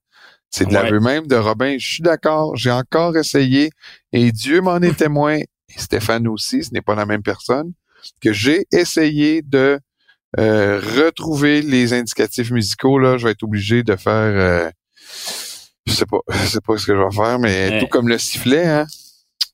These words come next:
Speaker 1: Il
Speaker 2: Robin
Speaker 1: dit, « Get
Speaker 2: te
Speaker 1: your
Speaker 2: dit
Speaker 1: act together. »
Speaker 2: Ouais, c'est ça, « Get your act together ». Il aurait, il aurait pu être encore plus, euh,
Speaker 1: Ouais,
Speaker 2: plus
Speaker 1: direct.
Speaker 2: belle, là. Ouais.
Speaker 1: Sa question, «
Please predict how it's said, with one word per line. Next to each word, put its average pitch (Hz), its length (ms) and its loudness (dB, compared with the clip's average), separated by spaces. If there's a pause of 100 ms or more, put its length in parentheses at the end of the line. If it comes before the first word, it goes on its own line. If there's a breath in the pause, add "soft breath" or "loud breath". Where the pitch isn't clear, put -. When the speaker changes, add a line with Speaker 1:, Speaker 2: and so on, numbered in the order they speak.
(240)
Speaker 1:
Il - 140 -2
Speaker 2:
Robin 113 220 0
Speaker 1:
dit, « 180 80 0
Get 139 180 2
Speaker 2:
te 110 40 2
Speaker 1:
your 143 100 4 (120)
Speaker 2:
dit 170 80 -2
Speaker 1:
act 143 60 -4
together. » 123 560 2
Speaker 2:
Ouais, 135 420 0
c'est - 160 -10
ça, « 143 260 0
Get 143 240 0
your 135 180 2
act 143 200 -2
together ». 120 420 2
Il 117 120 0
aurait, 110 160 -2
il 113 80 2
aurait 107 160 2
pu 143 300 -2
être 110 120 -4
encore 107 360 -4
plus, 120 360 -2
euh, 90 300 -6 (1040)
Speaker 1:
Ouais, 113 220 2
Speaker 2:
plus 110 80 -10
Speaker 1:
direct. 104 260 0
Speaker 2:
belle, 113 260 0
là. - 1080 -10
Ouais. - 80 -4 (540 loud breath)
Speaker 1:
Sa - 280 -2
question, « 127 540 0